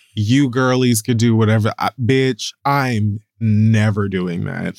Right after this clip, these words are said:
I had to laugh. But what made me laugh even more was the notion that he, uh, made in a tweet, uh, defending this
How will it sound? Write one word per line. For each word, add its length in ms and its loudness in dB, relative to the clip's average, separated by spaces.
I 80 2
had 300 -2
to 100 -6
laugh. 480 -6
But 120 2
what 120 0
made 180 0
me 80 0
laugh 340 -2
even 260 -6
more 680 0
was 480 2
the 120 -2
notion 760 2
that 320 -2
he, 680 0
uh, 640 -4
made 420 2
in 120 2
a 80 0
tweet, 600 -2
uh, 160 0
defending 800 0
this 600 -4